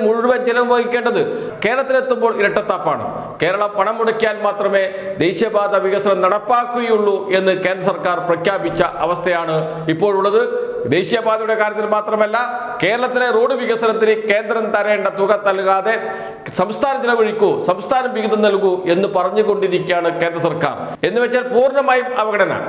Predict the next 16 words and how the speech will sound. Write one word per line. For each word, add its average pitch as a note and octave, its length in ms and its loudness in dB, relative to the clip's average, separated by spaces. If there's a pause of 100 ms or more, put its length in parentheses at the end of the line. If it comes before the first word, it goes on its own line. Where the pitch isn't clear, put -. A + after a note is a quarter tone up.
(140)
ദേശീയപാത G#3 420 0 (140)
വികസനത്തിന് A3 600 0
കേരളം G#3+ 280 2 (120)
ചെലവഴിച്ച B3 380 2 (100)
തുകയുണ്ട്, A#3+ 400 2 (720)
ആറായിരത്തി A3 600 0 (160)
ഇരുപത്തി G#3+ 360 0 (120)
അഞ്ച് G3 300 -2
കോടി F3+ 200 2
രൂപ, D3+ 140 2 (340)
ആറായിരത്തി F#3 560 0 (140)
ഇരുപത്തി E3+ 340 0 (160)
അഞ്ച് D#3+ 240 0
കോടി D3+ 200 2
രൂപ. A#2+ 120 2 (600)
ആ - 20 2